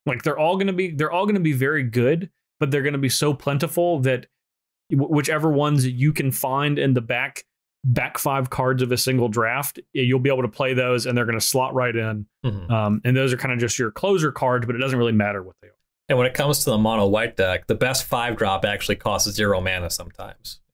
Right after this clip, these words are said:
Speaker 2: Uh, Solitude is your man.
Speaker 1: Yeah, yeah. When we talked about how messed up that card is, but, uh,
Speaker 2: Mm-hmm.
Speaker 1: yeah. Um, but even something like, you know, I'm looking at between four and five drops, like,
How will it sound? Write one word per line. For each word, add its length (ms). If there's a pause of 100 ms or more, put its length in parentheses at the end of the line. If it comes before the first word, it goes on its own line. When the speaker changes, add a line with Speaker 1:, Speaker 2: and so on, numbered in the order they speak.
(140)
Speaker 2:
Uh, 40
Solitude 760
is 260
your 160
man. 240 (1400)
Speaker 1:
Yeah, 340 (140)
yeah. 200
When 140
we 100
talked 200
about 140
how 100
messed 340
up 140
that 140
card 280
is, 180
but, 260
uh, 300
Speaker 2:
Mm-hmm. 200 (640)
Speaker 1:
yeah. 260 (220)
Um, 420 (720)
but 200
even 240
something 420
like, 220
you 60
know, 120
I'm 180
looking 400
at 240 (320)
between 320
four 260
and 120
five 280
drops, 380
like, 400